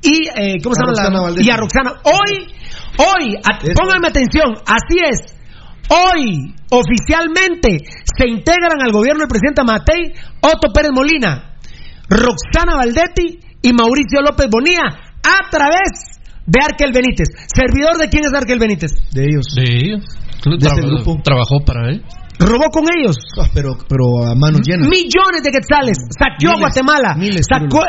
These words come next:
Speaker 1: saqueó a Gobernación. Entonces ya me entendieron. Hoy está haciendo gobierno Otto Pérez Molina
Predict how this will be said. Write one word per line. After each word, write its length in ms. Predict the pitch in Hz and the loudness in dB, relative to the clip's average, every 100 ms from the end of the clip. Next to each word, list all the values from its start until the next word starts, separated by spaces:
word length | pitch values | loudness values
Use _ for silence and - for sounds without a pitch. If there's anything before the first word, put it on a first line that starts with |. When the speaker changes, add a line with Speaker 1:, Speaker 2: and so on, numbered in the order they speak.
| - | 0
Speaker 1:
saqueó 320 | 254 247 302 | -2 0 0
a 60 | 320 | 2
Gobernación. 720 | 269 254 233 - 220 170 147 - - - - - - - - - | 2 -2 -4 -2 -2 -2 -6 -8 -2 2 2 0 -4 -6 -6 2
Entonces 340 | 247 - 330 320 | 2 4 0 0
ya 80 | 339 | 0
me 60 | 339 | 2
entendieron. 600 | 269 277 349 262 156 147 - - | 2 2 2 0 -2 -8 -18 -4
Hoy 280 | - 339 339 | 2 2 2
está 180 | 269 294 | -2 -2
haciendo 300 | 269 302 285 | 0 0 2
gobierno 560 | 247 269 294 220 190 - - - - - - - - | 2 2 0 0 -4 -6 -18 -20 -20 -18 -16 -16 0
Otto 260 | 262 294 269 | 2 2 0
Pérez 180 | 277 262 | 0 2
Molina 640 | 226 269 339 339 - - | 0 0 0 -2 -6 -18